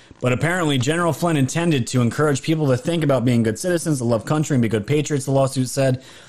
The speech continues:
The video had nothing to do with QAnon or recruiting digital soldiers for an apocalyptic reckoning. So what do you guys think about this? Is this General Flynn, um, getting away, getting away from it all? I don't know.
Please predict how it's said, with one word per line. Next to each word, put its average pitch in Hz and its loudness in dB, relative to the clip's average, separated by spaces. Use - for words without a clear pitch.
The 110 0
video 175 2
had 156 2
nothing 156 2
to 143 2
do 131 2
with 113 -2
QAnon 143 0
or 117 0
recruiting 120 0
digital 113 0
soldiers 113 0
for - -4
an 101 2
apocalyptic 110 -2
reckoning. 98 -4
So - 0
what 208 0
do 269 -6
you 269 0
guys 240 0
think 190 0
about 120 0
this? - -6
Is 139 -2
this 226 0
General 202 0
Flynn, 175 0
um, 139 2
getting 143 2
away, 131 0
getting 131 2
away 127 2
from 156 0
it 151 2
all? 165 0
I 120 -2
don't 170 2
know. 156 0